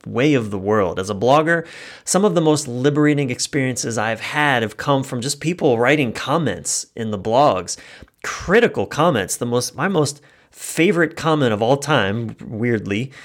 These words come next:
was, um, in an article that I was getting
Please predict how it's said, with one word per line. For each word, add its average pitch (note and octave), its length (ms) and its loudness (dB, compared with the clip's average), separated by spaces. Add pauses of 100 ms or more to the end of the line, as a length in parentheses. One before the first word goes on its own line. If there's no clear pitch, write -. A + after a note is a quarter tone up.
(280)
was, A2+ 380 0
um, G#2+ 320 -2
in G#2+ 100 -4
an G#2+ 100 0
article A#2+ 420 4
that G#2 160 2
I G#2 120 2
was G#2 260 0
getting G#2 540 -4